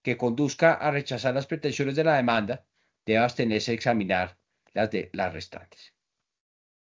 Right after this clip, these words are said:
Finalmente, esta delegatura no condenará en costas por no aparecer ellas causadas en el expediente. Conforme con lo expuesto, la delegatura para funciones jurisdiccionales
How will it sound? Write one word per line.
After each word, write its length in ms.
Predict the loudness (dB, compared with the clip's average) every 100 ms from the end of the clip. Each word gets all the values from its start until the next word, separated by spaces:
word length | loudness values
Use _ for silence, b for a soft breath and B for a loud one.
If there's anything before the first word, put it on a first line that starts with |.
| _ _ _ _
Finalmente, 640 | 2 4 4 4 0 -4 -6
esta 240 | -6 2
delegatura 560 | 4 4 2 2 2 2
no 140 | 2
condenará 480 | 0 0 0 2 0
en 80 | 0
costas 420 | 0 0 0 -4
por 160 | -2 0
no 80 | 0
aparecer 420 | 2 2 2 2
ellas 240 | 2 2
causadas 680 | 0 0 2 2 2 0 -4
en 160 | -2 -2
el 100 | -2
expediente. 600 | -4 -4 -4 -6 -12 _ _ _ _ _ _ _ _ _ _ _ _ -4
Conforme 380 | 0 2 2 2
con 140 | 2
lo 40 | 2
expuesto, 600 | 4 4 4 0 -8 -8 _ _ _ _ 0
la 120 | 2
delegatura 520 | 2 2 0 0 0
para 180 | 2 2
funciones 380 | 0 0 -2 0
jurisdiccionales 960 | 0 0 0 -2 2 2 2 -2 -8